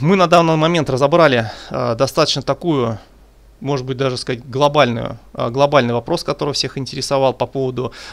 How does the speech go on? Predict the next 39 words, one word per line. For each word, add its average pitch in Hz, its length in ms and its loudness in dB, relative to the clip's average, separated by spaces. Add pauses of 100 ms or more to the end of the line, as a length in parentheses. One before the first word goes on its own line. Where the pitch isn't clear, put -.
э, 123 100 -2
электронных 131 280 -4
цифровых 131 260 -8
подписей 123 540 -4
и 135 300 -6
сиговских. - 680 -4
То 127 120 -8
есть 120 120 -4
здесь 160 160 0
на 135 80 -4
самом 143 160 -4
деле 131 160 -4
ничего 147 300 -4
страшного 139 420 -2
нету. 165 240 -6
То 131 100 -6
есть 127 120 -4
самое 160 220 2
страшное 151 460 -2
здесь — 131 300 -6
это, 143 380 0 (420)
э, 127 320 -2
вопрос 143 480 -2
установки 147 540 -4
этого, 123 480 -2 (180)
э, 117 220 -6
программного 135 360 0
обеспечения. 113 540 -4
То - 140 -14
есть - 160 -10
как 113 160 -10
бы 117 100 -6
я 139 240 -4
имею 123 300 -2
в - 20 -6
виду 117 200 -8
Crypto - 380 -6
Pro. 120 440 -6 (500)
А, 113 460 -8